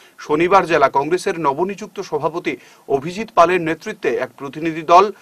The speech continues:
এদিন বেতুকান্দি নদী বাঁধ সংস্কারের কাজ সহ তারাপুরের শিববাড়ি রোড এলাকা সরজমিনে পরিদর্শন করে বিভিন্ন বিষয় খতিয়ে দেখেন জেলা কংগ্রেসের কর্মকর্তারা। পরে সাংবাদিকদের সঙ্গে কথা বলতে গিয়ে সংগঠনের জেলা সভাপতি অভিজিৎ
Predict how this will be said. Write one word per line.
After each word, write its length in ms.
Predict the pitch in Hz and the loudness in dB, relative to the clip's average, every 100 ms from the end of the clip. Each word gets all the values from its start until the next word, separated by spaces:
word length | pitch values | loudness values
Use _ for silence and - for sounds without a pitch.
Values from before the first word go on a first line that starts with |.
| _ _ - | _ _ -6
এদিন 340 | 147 165 147 - | -2 -2 -2 -10
বেতুকান্দি 680 | - - 139 214 196 196 208 | -20 -12 -12 -6 -2 -2 -2
নদী 280 | 190 175 170 | -4 -4 -4
বাঁধ 280 | 139 170 135 | 2 4 2
সংস্কারের 580 | - 151 147 151 147 131 | -4 -8 -6 -4 -4 0
কাজ 300 | 143 151 - | 2 2 0
সহ 260 | 156 139 127 - - | -6 -6 -6 -10 -2
তারাপুরের 460 | 156 170 190 196 | 0 0 -2 -4
শিববাড়ি 460 | 185 - 180 208 220 | -4 -8 -4 -2 -2
রোড 220 | 214 202 | -4 -6
এলাকা 500 | - 147 147 156 147 - _ _ | -2 0 2 2 2 -2 _ _
সরজমিনে 560 | - 175 160 190 208 202 | -8 -6 -2 -2 -2 -4
পরিদর্শন 520 | 151 143 135 - 143 | -6 -6 -6 -8 -8
করে 180 | 143 147 | -4 -4
বিভিন্ন 420 | 170 156 208 208 | -6 -8 -8 -8
বিষয় 300 | 185 185 185 | -8 -8 -8
খতিয়ে 360 | - 147 143 147 | -8 -10 -8 -6
দেখেন 340 | 135 170 151 - _ _ - | -4 -2 -4 -6 _ _ -6
জেলা 260 | 135 123 120 | -2 -2 -2
কংগ্রেসের 460 | 139 147 143 147 | -4 -4 -2 -4
কর্মকর্তারা। 680 | 120 113 120 131 139 165 147 - _ _ | -4 -8 -6 -6 0 2 2 -2 _ _
পরে 140 | 165 | -6
সাংবাদিকদের 580 | - 170 170 196 208 214 | -2 0 2 0 0 -2
সঙ্গে 240 | 196 214 202 | -2 -4 -2
কথা 220 | 180 165 | 0 0
বলতে 260 | 190 180 202 | -2 -2 -2
গিয়ে 240 | 202 180 - - - | 0 0 -2 -16 -4
সংগঠনের 600 | 170 170 180 180 190 156 | 0 2 0 -2 -4 -2
জেলা 260 | 156 175 | 2 2
সভাপতি 440 | 180 185 185 185 180 | 0 -4 -4 -4 -4
অভিজিৎ 400 | 156 160 180 | -6 -6 -12